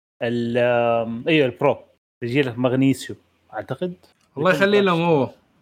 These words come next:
Speaker 2: الله يخليه لهم هو مع سعره
Speaker 1: <laughs>
Speaker 2: الجميل جدًا ده.
Speaker 1: ألف ستمية ولا ألف ثمانمية دولار؟
Speaker 2: كلية زائد رجل. <laughs> آه.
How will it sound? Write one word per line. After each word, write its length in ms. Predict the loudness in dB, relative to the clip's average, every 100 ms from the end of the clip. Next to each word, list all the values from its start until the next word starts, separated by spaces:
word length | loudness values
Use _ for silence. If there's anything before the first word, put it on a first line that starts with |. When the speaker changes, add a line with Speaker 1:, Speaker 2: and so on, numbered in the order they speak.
| -8
Speaker 2:
الله 160 | -4
يخليه 280 | -2 0 0
لهم 180 | 0 -2
هو 140 | -2
مع 140 | -2 -4
سعره 420 | -2 0 0 -4
Speaker 1:
<laughs> 60 | -8
Speaker 2:
الجميل 460 | -8 -4 -4 -6 -8
جدًا 160 | -12 -12
ده. 240 | -6 -2
Speaker 1:
ألف 160 | -2 -2
ستمية 500 | -14 -6 0 2 4
ولا 200 | 4 2
ألف 80 | 0
ثمانمية 300 | -2 -2 -2
دولار؟ 440 | -2 -4 -6 -12 -20 _ _ -2
Speaker 2:
كلية 580 | 2 4 4 4 2 -6
زائد 520 | 0 2 4 4 2 -6 -2
رجل. 380 | 2 2 2 -2 -8 _ -10 -4 -2 -2 -6
<laughs> 560 | -14 -20 _ _ -16 -6
آه. 460 | -4 -2 -4 -6